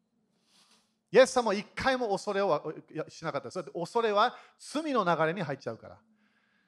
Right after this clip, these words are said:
らこの時期みんな何が来てるわけ？恐れの思いがいっぱい来てるわけ。大名天から。「危ないよ、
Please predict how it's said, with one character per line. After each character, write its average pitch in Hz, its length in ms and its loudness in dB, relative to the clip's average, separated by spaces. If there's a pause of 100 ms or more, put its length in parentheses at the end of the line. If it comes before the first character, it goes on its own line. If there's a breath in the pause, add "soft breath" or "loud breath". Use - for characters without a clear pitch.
(140)
ら 165 120 2
こ 214 140 0
の 277 120 4
時 254 160 -4
期 208 100 -4
み 247 100 -6
ん 233 40 -10
な 202 80 -4
何 240 260 -2
が 175 100 2
来 - 60 -6
て 156 80 -6
る 135 60 -2
わ 131 80 -6
け？ 175 100 -6
恐 247 300 2
れ 269 100 4
の 254 140 8
思 240 440 6
い 170 60 4
が 165 80 2
い 156 40 2
っ - 20 0
ぱ 190 160 6
い 180 40 4
来 185 60 -6
て 185 60 -4
る 170 80 4
わ 131 80 2
け。 120 60 -14
大 143 200 -4
名 139 140 -6
天 131 180 -8
か 104 100 -16
ら。 - 1300 -6
「危 247 80 4
な 247 140 4
い 233 40 4
よ、 226 160 4